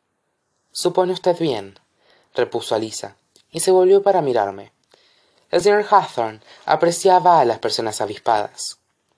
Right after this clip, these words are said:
Una sensación sobrecogedora me embarcó al escuchar sus palabras, casi como si fueran una premonición. "Por eso me escogió",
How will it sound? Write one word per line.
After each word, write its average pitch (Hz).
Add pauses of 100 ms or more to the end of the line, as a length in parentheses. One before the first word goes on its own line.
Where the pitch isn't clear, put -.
(500)
Una 185
sensación 135
sobrecogedora 117
me 107
embarcó 107
al 104
escuchar 113
sus -
palabras, 107 (720)
casi 196
como 147
si -
fueran 147
una 139
premonición. 107 (720)
"Por 113
eso 139
me 117
escogió", 107